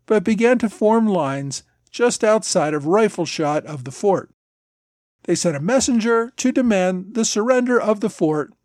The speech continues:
which was refused. After that, the Hessians launched their assault. As the Americans expected, the attackers came over the walls at the northern end of the fort. The first Hessians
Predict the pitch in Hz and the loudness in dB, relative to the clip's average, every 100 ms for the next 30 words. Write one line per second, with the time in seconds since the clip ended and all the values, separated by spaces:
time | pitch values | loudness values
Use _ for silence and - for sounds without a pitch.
0 | _ - 180 185 - 143 139 - 123 - | _ -4 -2 -2 -6 -8 -8 -10 -8 -2
1 | 220 180 113 - - _ _ _ _ _ | 2 2 2 -8 -18 _ _ _ _ _
2 | _ _ _ - 160 - 175 254 269 269 | _ _ _ -10 -10 -6 0 2 2 2
3 | 247 208 247 262 240 185 175 175 - - | 0 2 0 0 -2 0 0 0 -2 -8
4 | 139 151 - 196 139 - _ _ _ _ | -8 -6 0 0 0 -6 _ _ _ _
5 | _ _ _ _ - 285 277 294 262 240 | _ _ _ _ -4 -2 0 0 2 2
6 | 240 240 233 240 - 175 139 170 156 - | 2 0 -4 -6 -2 -2 -2 -6 -8 -6
7 | 175 170 196 190 196 185 - 220 269 240 | -6 0 0 2 0 -2 -2 0 2 0
8 | 240 240 220 190 170 175 - - 196 214 | 0 0 0 2 2 2 -2 -4 -2 0
9 | 185 156 151 151 139 151 139 120 131 - | 0 0 0 -2 -4 -8 -8 -8 -12 -4
10 | 190 170 - _ _ _ _ _ _ _ | 0 0 -2 _ _ _ _ _ _ _
11 | _ _ 190 269 285 294 - 220 220 214 | _ _ -4 0 2 0 0 -2 0 -4
12 | 190 | -6